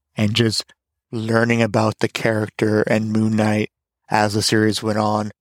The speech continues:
made, made me enjoy the, the show, but also I don't know where I stand on the character because, again, I don't have much information on him,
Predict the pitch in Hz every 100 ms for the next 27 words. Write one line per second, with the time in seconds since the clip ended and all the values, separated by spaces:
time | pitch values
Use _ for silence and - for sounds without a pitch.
0 | _ _ 110 110 131 147 - - _ _
1 | _ _ - - _ _ _ _ _ _
2 | _ _ _ _ _ _ _ _ _ _
3 | 123 147 180 214 196 151 120 123 151 170
4 | 180 151 - 165 - 180 180 190 180 135
5 | 147 135 143 139 - 147 135 120 147 147
6 | 151 147 143 131 123 - - 117 123 123
7 | 120 120 117 117 - 117 117 113 135 127
8 | 127 - 120 - 113 113 120 127 117 113
9 | 110 _ _ _ _ - 113 127 113 120
10 | 117 113 117 - 113 110 - 113 113 113
11 | 113 113